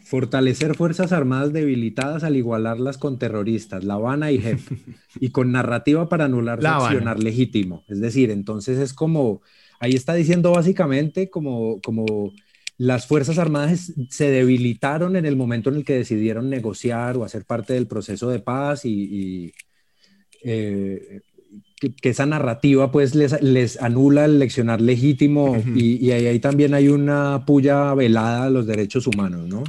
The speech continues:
Speaker 2: Obvio.
Speaker 1: Luego dice, dos, reconocer terrorismo más grande de lo imaginado.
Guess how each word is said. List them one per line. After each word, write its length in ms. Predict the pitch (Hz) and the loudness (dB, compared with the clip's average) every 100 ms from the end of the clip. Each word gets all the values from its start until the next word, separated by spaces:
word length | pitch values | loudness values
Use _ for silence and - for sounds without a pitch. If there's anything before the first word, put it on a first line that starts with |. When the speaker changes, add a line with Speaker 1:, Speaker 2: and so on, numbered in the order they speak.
| - | -6
Speaker 2:
Obvio. 320 | 131 113 101 98 _ | -2 -2 -4 -8 _
Speaker 1:
Luego 180 | 127 131 - | 0 0 -2
dice, 220 | 151 123 | -8 -6
dos, 400 | 117 165 143 - - | -2 2 0 -2 -4
reconocer 680 | 123 120 127 123 - 160 113 | -2 0 0 -2 0 0 -2
terrorismo 640 | - 131 127 131 160 180 | -2 0 2 4 4 2
más 220 | 185 180 | 0 0
grande 320 | 165 170 170 180 | 0 0 2 2
de 120 | 170 | 4
lo 140 | 143 | 4
imaginado. 720 | 123 120 107 107 131 113 95 | 2 0 -2 -2 -2 -2 -6